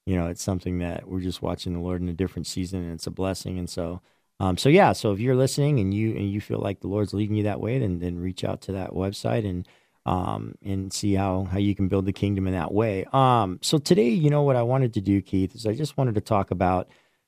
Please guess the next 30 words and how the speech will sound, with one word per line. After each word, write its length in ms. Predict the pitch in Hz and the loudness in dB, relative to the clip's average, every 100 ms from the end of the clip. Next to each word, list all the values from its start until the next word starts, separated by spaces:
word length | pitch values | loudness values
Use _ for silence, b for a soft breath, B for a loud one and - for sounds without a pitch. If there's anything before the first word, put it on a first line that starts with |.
| _ - | _ 2
um, 500 | 113 104 92 90 - - - _ _ | 4 6 2 -2 -8 -10 -12 _ _
you 160 | 139 165 | 4 6
know, 180 | 175 175 | 8 8
I'm, 240 | 196 196 - | 6 4 4
I'm 460 | 156 165 151 123 - - 175 147 | 4 6 4 2 -8 -20 -12 -4
l-, 180 | 143 - - | -4 -4 -4
like 320 | 147 151 147 | 0 0 2
you, 240 | 104 98 | 4 4
I, 200 | 101 113 - | 4 2 2
I, 200 | 120 123 | 0 0
I 80 | 123 | 0
look 240 | 127 123 | 0 0
out, 240 | 117 107 98 | 0 0 0
you 60 | |
know, 120 | 107 95 | 0 0
first 340 | - 135 131 | 2 2 4
we 60 | 113 | 0
pastor 400 | - 110 - 104 | 2 2 2 0
our 180 | 101 | 0
own 140 | 95 92 | -2 -4
church, 380 | - 92 85 - | -2 -2 -2 -2
right? 160 | 95 | -2
And 100 | 92 | -2
so 160 | 92 104 | -2 -2
because 340 | 98 117 110 | 0 0 0
of 60 | 98 | 0
that, 240 | 98 92 | 0 0
we're 140 | 101 101 | 0 0
familiar 640 | - 98 101 110 110 101 | 0 0 4 4 4 4
with 280 | 95 95 | 2 0